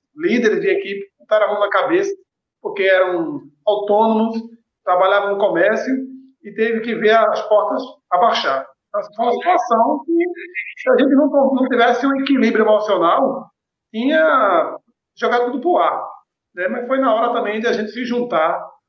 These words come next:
várias lideranças se juntou, criamos várias formas de arrecadar alimentos pra ajudar essas famílias da forma mais discreta possível, para não fazer propaganda em cima de ninguém, isso foi muito importante. A gente pegou, criou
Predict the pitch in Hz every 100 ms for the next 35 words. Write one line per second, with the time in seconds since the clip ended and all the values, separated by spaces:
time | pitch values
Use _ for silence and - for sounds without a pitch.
0 | _ 160 196 240 254 220 214 220 156 160
1 | 190 202 190 202 185 160 147 151 - -
2 | _ - - 233 214 240 233 214 - 143
3 | 139 185 262 262 - - 202 202 185 190
4 | 180 233 208 185 185 170 165 175 - 208
5 | 202 202 196 - - 160 165 170 175 -
6 | _ _ _ - 214 233 233 214 196 226
7 | 269 320 - - 226 262 262 269 - -
8 | 190 196 202 202 - _ - - 202 214
9 | 247 277 226 196 214 214 277 302 262 214
10 | 196 208 190 - 220 220 214 170 160 165
11 | 214 220 - _ 214 202 233 262 240 185
12 | 185 175 175 - _ _ _ _ _ _
13 | 180 180 269 269 254 - 208 202 202 214
14 | 202 196 170 -